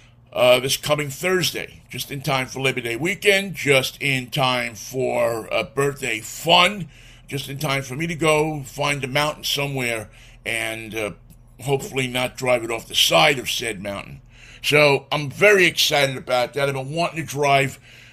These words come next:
uh, the Bronco Raptor ever since I laid my eyes on it. I have driven the Jeep three ninety-two, the, um, the monster that, uh, is the little, uh, Jeep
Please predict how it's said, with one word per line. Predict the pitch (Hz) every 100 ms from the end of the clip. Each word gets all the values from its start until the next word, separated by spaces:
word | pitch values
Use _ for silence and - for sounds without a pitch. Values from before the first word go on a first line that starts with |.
| -
uh, | 120 123
the | 120
Bronco | 127 135 139 135 135
Raptor | 127 139 131 - 143
ever | 143 139
since | 131 135
I | 123
laid | 123 120 143 147 131
my | 127 123
eyes | 135 143 139 127
on | 120 120
it. | 139
I | 127 135
have | 156 170 131
driven | 147 151 143
the | 135
Jeep | 117 92 139 160 -
three | 131 151
ninety-two, | 147 143 135 131 123 - 170 156 139 139 _ - - - - - -
the, | 120 123 123
um, | 120 113 110 98 _ _ _ _ _ _ _ - -
the | 123
monster | 117 127 175 190 - 123 110 131 _ _ _ _ _ _ _ _
that, | - 101 135 131 127 127 - _ -
uh, | 127 123
is | 127 135 127 123 113 - - - - _ _
the | - - 127
little, | 120 147 135 127 113
uh, | 107 107 -
Jeep | - 143 143